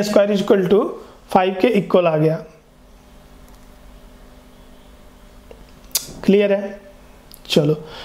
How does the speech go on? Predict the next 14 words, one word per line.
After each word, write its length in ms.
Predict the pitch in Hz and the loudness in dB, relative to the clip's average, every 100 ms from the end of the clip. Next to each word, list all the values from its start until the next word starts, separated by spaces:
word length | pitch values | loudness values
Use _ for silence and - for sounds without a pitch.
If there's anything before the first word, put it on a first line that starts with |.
| - - - | -18 -6 -2
तो 60 | |
अगर 280 | 233 208 226 | 2 2 2
टी 220 | 226 269 | 2 2
स्क्वायर 260 | 269 277 262 | 2 0 0
फ़ाइव 320 | 254 233 240 254 247 247 - | 2 0 0 0 -2 -2 -2
के 60 | 233 226 | -2 0
equal 280 | 202 254 220 | 0 2 2
आ 100 | 190 | 2
गया, 280 | 180 190 233 - - _ _ | 2 0 0 -8 -20 _ _
अब 160 | 233 214 | 0 2
यहाँ 520 | 180 196 196 220 302 | 2 2 2 2 0
से 300 | 294 233 196 202 | 0 0 2 2
देखो, 280 | 190 196 | 0 0
यहाँ, 580 | 170 170 190 208 233 240 | -2 0 0 0 0 0